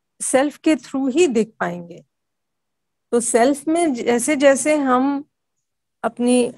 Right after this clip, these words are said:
अ, ऊपर की क्रियाओं के प्रति जागृत होते जाते हैं, वैसे वैसे हमें ये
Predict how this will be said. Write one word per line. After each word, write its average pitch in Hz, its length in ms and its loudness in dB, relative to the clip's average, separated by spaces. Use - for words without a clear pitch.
अ, 196 380 -6
ऊपर 233 360 0
की 294 160 2
क्रियाओं 233 460 2
के 240 200 0
प्रति 226 260 0
जागृत 208 560 2
होते 226 260 0
जाते 196 320 -2
हैं, 214 160 -10
वैसे 247 320 0
वैसे 277 400 2
हमें 247 360 0
ये 247 480 -2